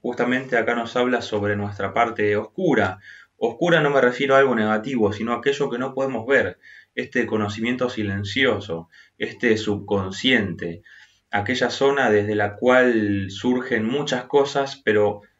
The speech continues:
ahí no podemos observar, por lo menos de una manera racional, no podemos comprender lo que está pasando en ese, en ese mar profundo que es nuestra mente. Por eso dice, "No intenten medir vuestro conocimiento"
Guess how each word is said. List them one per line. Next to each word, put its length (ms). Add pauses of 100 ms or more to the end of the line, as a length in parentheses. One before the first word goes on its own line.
(120)
ahí 240
no 180
podemos 400
observar, 640 (360)
por 140
lo 140
menos 280
de 60
una 160
manera 380
racional, 720 (360)
no 200
podemos 400
comprender 800
lo 180
que 80
está 240
pasando 460
en 80
ese, 480
en 100
ese 200
mar 260
profundo 760 (540)
que 140
es 100
nuestra 340
mente. 380
Por 200
eso 200
dice, 380 (280)
"No 240
intenten 960 (240)
medir 500
vuestro 380
conocimiento" 960